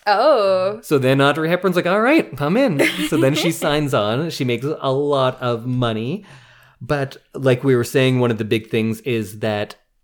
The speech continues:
Speaker 2: she was dubbed.
Speaker 1: Mm-hmm.
Speaker 2: She didn't know this.
Speaker 1: Oh, really?
Speaker 2: She finds out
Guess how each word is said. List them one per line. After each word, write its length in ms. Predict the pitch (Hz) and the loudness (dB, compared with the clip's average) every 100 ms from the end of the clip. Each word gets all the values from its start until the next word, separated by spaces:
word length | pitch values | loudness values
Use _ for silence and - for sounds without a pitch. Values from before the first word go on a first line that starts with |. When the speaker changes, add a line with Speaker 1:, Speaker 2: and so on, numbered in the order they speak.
| - | -12
Speaker 2:
she 360 | - 147 135 | -10 -6 -6
was 460 | 127 110 123 120 110 | -6 -4 -4 -4 -10
dubbed. 720 | 98 110 139 127 82 - - - _ _ | -8 -4 -2 -4 -8 -12 -20 -20 _ _
Speaker 1:
Mm-hmm. 460 | 208 180 208 220 226 | -10 -8 -8 -8 -6
Speaker 2:
She 300 | 214 196 233 | -6 -4 -2
didn't 260 | 302 311 285 | -2 -2 0
know 200 | 311 381 | 2 2
this. 420 | - - - - - - _ | 0 -8 -16 -20 -20 -20 _
Speaker 1:
Oh, 160 | 311 247 | -2 2
really? 520 | 233 277 175 175 214 | 2 2 0 -6 -8
Speaker 2:
She 260 | - 214 208 | -6 -4 -4
finds 440 | 208 185 175 151 | -2 -2 0 0
out 260 | 185 170 | 0 0